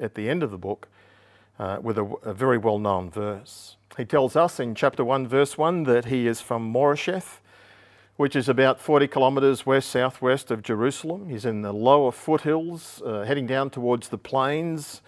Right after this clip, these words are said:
before you get to the Mediterranean Sea. He's heading towards the border of the Philistines, near Gath, where Samson was and where Goliath came from. And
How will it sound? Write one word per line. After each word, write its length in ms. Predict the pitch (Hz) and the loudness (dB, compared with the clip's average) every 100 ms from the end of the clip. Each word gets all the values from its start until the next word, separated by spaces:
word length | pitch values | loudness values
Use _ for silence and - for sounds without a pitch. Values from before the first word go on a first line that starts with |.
| - _ | -20 _
before 260 | 117 - 117 | -10 -2 -2
you 120 | 110 | -2
get 320 | 104 123 - | 0 -2 -2
to 80 | - | -8
the 80 | 107 | -4
Mediterranean 720 | 113 113 - 110 110 101 101 | -2 -2 -2 -2 -2 -4 -8
Sea. 420 | - 127 156 170 _ _ _ _ _ _ _ _ _ - | -6 -4 -4 -8 _ _ _ _ _ _ _ _ _ -8
He's 520 | 135 131 131 131 - _ _ _ _ _ - | -4 -2 -4 -10 -20 _ _ _ _ _ 0
heading 260 | 220 170 | 0 2
towards 300 | 147 143 135 | 2 4 4
the 60 | 131 | 0
border 280 | 139 139 120 | 2 4 2
of 60 | |
the 60 | 110 | 0
Philistines, 720 | 170 160 151 - - 101 - | 0 -2 -2 -12 -12 -18 -10
near 180 | 131 127 | -4 -4
Gath, 640 | 104 123 117 95 - - _ _ | 0 0 0 -2 -12 -20 _ _
where 480 | 117 110 107 101 98 _ _ _ _ _ _ _ _ | -2 -2 0 -4 -10 _ _ _ _ _ _ _ _
Samson 540 | - 131 123 127 117 | -6 -2 -2 -4 -4
was 320 | 110 113 120 117 | 0 2 0 -2
and 80 | |
where 140 | 101 104 | -4 -2
Goliath 420 | 110 104 117 - | 0 2 2 0
came 260 | 117 113 110 | -6 -6 -4
from. 420 | - 110 110 104 | -2 0 0 -2
And 240 | 87 95 | -8 -12